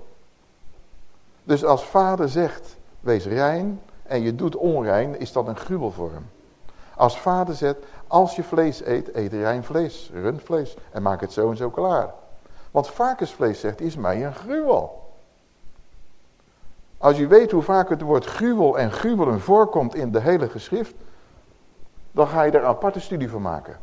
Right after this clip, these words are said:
Ik ga de gruwel opzoeken, moet je dan zeggen. En ik kies ervoor om alles wat God een gruwel vindt weg te doen. Als u bij iemand in huis komt en er staat, "Iedereen trekt hier de schoenen uit",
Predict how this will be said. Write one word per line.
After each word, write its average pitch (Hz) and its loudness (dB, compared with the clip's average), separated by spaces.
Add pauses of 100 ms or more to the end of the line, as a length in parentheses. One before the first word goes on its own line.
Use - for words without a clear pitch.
(140)
Ik 170 0
ga 151 -4
de 151 -4
gruwel 143 0
opzoeken, 101 -4
moet 90 -6
je - -8
dan 85 -8
zeggen. 78 -8 (500)
En 127 2
ik 104 -2
kies 226 -4
ervoor 165 2
om - 2
alles 190 6
wat 113 2
God - 0
een 107 0
gruwel 196 0
vindt 185 -2
weg - 2
te 107 -6
doen. 82 -8 (1040)
Als 147 6
u 156 0
bij 147 6
iemand 196 2
in 131 0
huis 180 0
komt 135 -2
en 123 0
er 117 -4
staat, 110 -2
"Iedereen 156 -2
trekt 127 0
hier 139 -2
de 185 -2
schoenen 170 0
uit", 170 -2